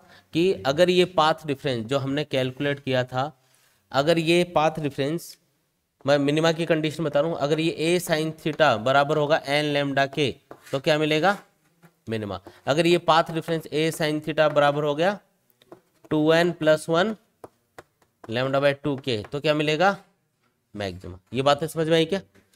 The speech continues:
देखो, नोट्स में सीधा क्या लिखा है कि A sin theta जब एन lambda के बराबर होगा तो मिनिमा मिलेगा, और जब ये A sin theta टू एन प्लस वन lambda by टू के बराबर होगा तो मैक्सिमा मिलेगा। तो रीजन समझ में आया क्या उसका?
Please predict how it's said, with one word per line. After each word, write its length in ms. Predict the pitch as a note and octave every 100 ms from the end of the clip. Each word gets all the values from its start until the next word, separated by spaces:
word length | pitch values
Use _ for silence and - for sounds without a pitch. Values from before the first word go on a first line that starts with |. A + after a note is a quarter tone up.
| _ -
देखो, 280 | D3+ E3+ C#3
नोट्स 460 | A#2+ C3+ E3 E3+
में 80 | F3
सीधा 260 | F3 E3+ E3+
क्या 140 | E3+ E3
लिखा 220 | E3 E3
है 180 | E3 D#3+ _ _ _ _ _ -
कि 140 | D#3+ C3
A 100 | E3 D#3+
sin 300 | E3 D#3 D#3+
theta 180 | D#3
जब 220 | D3+ D#3 -
एन 220 | C#3+ D3+
lambda 260 | D3+ D3+ D3+
के 120 | D#3
बराबर 300 | C#3 C#3 C#3
होगा 200 | C#3 C#3
तो 320 | C#3 G#3 G#3+ _ _ _ _
मिनिमा 260 | A#2+ C3+ D3
मिलेगा, 400 | D3+ D3+ E3 D#3+ A2 -
और 260 | D#3+ F3 B2+
जब 160 | C3+
ये 200 | C#3 D#3+ E3+ C3+
A 120 | D3
sin 220 | D3+ C#3+
theta 260 | C#3 D3 D3+
टू 240 | - E3
एन 100 | E3+ E3
प्लस 280 | D#3 D3+
वन 140 | E3 D#3
lambda 280 | C#3 C#3+ D3
by 100 | C#3+
टू 160 | C#3+
के 120 | C3+ C3+
बराबर 280 | C3 C3+
होगा 200 | C3+ C3 C3+
तो 240 | G3 G#3 _ _ _
मैक्सिमा 380 | B2+ C3 C3+ C3+
मिलेगा। 340 | A2+ G#2+ G2
तो 140 | G2 A#2+
रीजन 320 | B2+ C#3 E3
समझ 180 | D#3+ D#3
में 120 | D#3+
आया 100 | D#3+
क्या 140 | D#3 D3+
उसका? 280 | - A#2